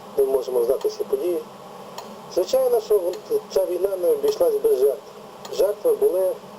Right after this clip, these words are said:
і як для такого невеличкого містечка, як Тернопіль, вони були дуже значні. Внаслідок проведення бойових дій обидві сторони однаково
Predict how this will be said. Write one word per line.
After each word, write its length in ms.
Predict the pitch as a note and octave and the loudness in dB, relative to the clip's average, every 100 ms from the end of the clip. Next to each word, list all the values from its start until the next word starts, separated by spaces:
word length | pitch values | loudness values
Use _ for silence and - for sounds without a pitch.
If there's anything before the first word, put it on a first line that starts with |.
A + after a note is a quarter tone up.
| - | -6
і 40 | C#3+ | 0
як 200 | D3 C#3+ | 2 2
для 80 | |
такого 380 | - D#3 F3+ E3+ | 2 2 2 4
невеличкого 600 | C#3+ C#3+ C#3+ - - - | 6 6 6 4 2 0
містечка, 460 | - - C#3 - - | 2 2 0 0 -4
як 100 | G#3+ | 0
Тернопіль, 500 | C#3+ F3 G3+ F3+ C#3+ | 2 2 0 -2 -2
вони 140 | A#2 | 2
були 240 | A3 C#3 C3 | 2 2 2
дуже 220 | C3+ B2 | 0 0
значні. 360 | A#2 A2 - - - - - - - - - - - - - | 0 0 -2 -10 -12 -16 -18 -18 -18 -18 -16 -16 -16 -16 0
Внаслідок 420 | C#3 G3+ G#3+ F#3 | 2 2 0 -2
проведення 520 | - E3+ F3+ F#3+ E3+ - | 0 2 4 2 2 2
бойових 400 | D#3 D#3 D3+ C#3+ | 4 4 4 4
дій 160 | F#4+ | 2
обидві 440 | - - G4+ - D3+ | 2 2 2 0 -2
сторони 360 | - - E3 | 2 2 4
однаково 640 | C#3 C#3 F3 F#3+ E3+ D#3+ | 4 4 2 2 4 4